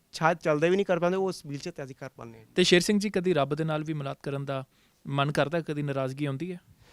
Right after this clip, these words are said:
Speaker 1: ਵੀਰ ਜੀ, ਪਹਿਲਾਂ ਤਾਂ ਮੈਨੂੰ ਬਹੁਤ ਆਉਂਦੀ ਸੀ ਵੀ "ਰੱਬਾ, ਤੂੰ ਮੇਰੇ ਨਾਲ ਕੀ ਕਰਤਾ? ਰੱਬਾ, ਮੈਂ ਹੀ ਕਿੱਦਾਂ ਬੰਦਾ, ਜਾਂ ਸ਼ਾਇਦ ਮੈਂ ਹੀ ਤੈਨੂੰ ਇੰਨਾ ਬੰਦਾ ਕੋੜਾ ਲੱਗਿਆ ਵੀ ਤੂੰ ਮੇਰੇ ਨਾਲ ਇੰਨਾ ਬੁਰਾ ਕੀਤਾ।" ਮੈਂ ਬੜਾ ਕੋਸਦਾ ਹੁੰਦਾ ਸੀ ਰੱਬ ਨੂੰ।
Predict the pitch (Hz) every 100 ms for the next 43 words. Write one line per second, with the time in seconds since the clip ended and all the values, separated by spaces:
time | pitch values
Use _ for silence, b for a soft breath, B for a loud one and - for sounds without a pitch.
0 | b b b 135 151 160 175 165 131 -
1 | 196 180 180 147 147 165 180 139 135 131
2 | 147 B B - 151 147 160 160 147 143
3 | 143 - 143 139 120 - 127 127 127 147
4 | 139 143 185 185 170 160 143 139 143 147
5 | 147 151 156 151 147 156 147 160 185 208
6 | 196 185 185 175 175 175 170 160 160 156
7 | 160 160 165 165 156 143 160 175 175 170
8 | 156 165 156 170 175 160 180 - - 170
9 | 165 190 170 127 123 120 117